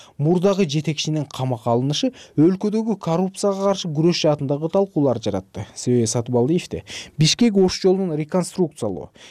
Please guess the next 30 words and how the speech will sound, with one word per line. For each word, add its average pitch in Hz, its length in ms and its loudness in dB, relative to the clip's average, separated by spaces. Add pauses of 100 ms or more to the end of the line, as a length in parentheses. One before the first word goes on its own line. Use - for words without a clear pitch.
эки 196 240 2
миң 240 160 4
онунчу 185 380 2
жылдагы 185 340 2
июнь 156 400 2
окуясынан 147 480 0
кийин 185 320 2
Ош 143 320 2
жана 202 240 2
Жалал 156 300 4
Абад 160 260 0
шаарларын 139 480 0
калыбына 160 640 2
келтирүү 151 640 2
дирекцияларындагы 135 920 0
ишмердиги 131 420 0
боюнча 135 400 2 (380)
көптөгөн 214 500 2
сөздөр 160 400 2
ээрчип 160 320 2
келгени 117 320 -4
белгилүү. 98 320 -8 (340)
Бирок 277 220 2
Сатыбалдиев 202 640 0
өзүнө 180 380 4
карата 180 340 2
айтылган 156 400 0
айыптоолорду 135 560 -2
төгүндөп 185 460 -2
келген. 82 260 -8